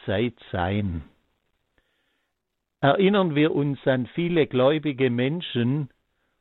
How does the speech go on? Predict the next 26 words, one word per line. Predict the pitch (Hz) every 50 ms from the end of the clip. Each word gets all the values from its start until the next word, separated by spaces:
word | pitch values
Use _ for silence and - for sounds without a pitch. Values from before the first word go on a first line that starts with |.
| _ -
und | 151 147 127
auch | 139 131 143 139 -
an | 156 143 135 127
die | 127 127 117 85
Heiligen | 110 120 120 131 151 165 160 151 131 127 135 131 131
und | 127 127 120
ihre | 120 117 113 123 -
Originalität. | - 123 123 117 127 120 113 131 120 120 113 110 113 117 131 131 - - - 101 95 95 90 85 - _ - _ _ _ _ _ _ _ _ _ _ _ _ _ _ _ _ _ _ _ _ _ _ _ _ _ _ _ _ _ _ _ _ _ _ _ _ _ _ _
Viele | - 160 180 190 185 165
von | - - 160 147 143
ihnen | 143 143 139 139 135 131 123
brachten | 113 113 120 131 143 - - - - 147 139
aus | - 139 135 127 - -
dem | 139 127 135
unerschöpflichen | - - 160 170 180 160 156 143 - - - 143 127 - - - 131 127 - - 123 120 110
Schatz | - - - 135 143 147 - - - -
des | - 120 107 - -
Glaubens | - 120 110 107 110 127 139 147 139 147 147 139 131 - - - _ _ _ _ _ _ _ _ _ _ _ _ _ _
für | - 170 185
die | 165 175 165
Bedürfnisse | 147 147 127 - 160 170 190 175 - - 165 160 139 - - 147
ihrer | 156 - - 143 160 180 170 - 147 135 - - -
Zeit | 139 131 139 160 170 -
und | 165 156 151
ihrer | 151 151 139 151 147 147 156 143
Gesellschaft | - 139 127 - - - 131 135 143 147 - - - 143 127 127 - - - _ -